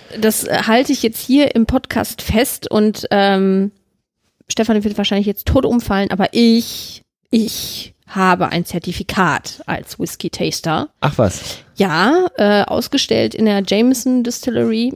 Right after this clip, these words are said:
Speaker 1: Ich bin Whisky-Taster, äh, Ausgebildeter. Quatsch mit Soße. Also ich hab ein Whisky-Ta-,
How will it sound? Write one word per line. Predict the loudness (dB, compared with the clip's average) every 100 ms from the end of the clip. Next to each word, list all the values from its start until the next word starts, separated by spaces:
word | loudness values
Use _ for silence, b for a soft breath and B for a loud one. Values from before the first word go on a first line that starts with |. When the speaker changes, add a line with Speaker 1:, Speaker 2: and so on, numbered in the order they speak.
| -6
Speaker 1:
Ich | 2 2 2 -2 -10 -6
bin | 2 6 6
Whisky-Taster, | 6 0 -6 -2 0 0 -2 0 0 -2
äh, | 2 4 4 2
Ausgebildeter. | 2 2 4 4 6 4 2 2 0 -2 b b b b _ _ _ _ _ -20 _
Quatsch | -8 -4 0
mit | 0
Soße. | 0 0 0 -2
Also | -2
ich | -2 -4
hab | 2
ein | 4
Whisky-Ta-, | 4 2 2 2 0